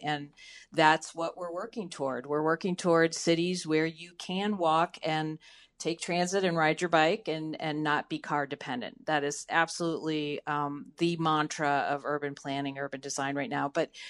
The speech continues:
just getting back to that caller, I think he makes a really good point, which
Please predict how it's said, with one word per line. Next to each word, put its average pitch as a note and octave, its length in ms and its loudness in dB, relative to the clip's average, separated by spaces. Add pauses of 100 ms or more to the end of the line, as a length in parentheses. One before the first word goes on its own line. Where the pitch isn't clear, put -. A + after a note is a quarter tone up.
just - 200 -2
getting A3 180 6
back E3+ 260 8
to F3+ 100 -4
that D#3 280 4
caller, E3+ 500 4
I C#3+ 120 -4
think G3 200 -10
he G3+ 100 -10
makes D3 260 -10
a C#3+ 80 -8 (100)
really D#3 320 -4
good D#3 320 0
point, E3+ 720 -2
which - 320 -2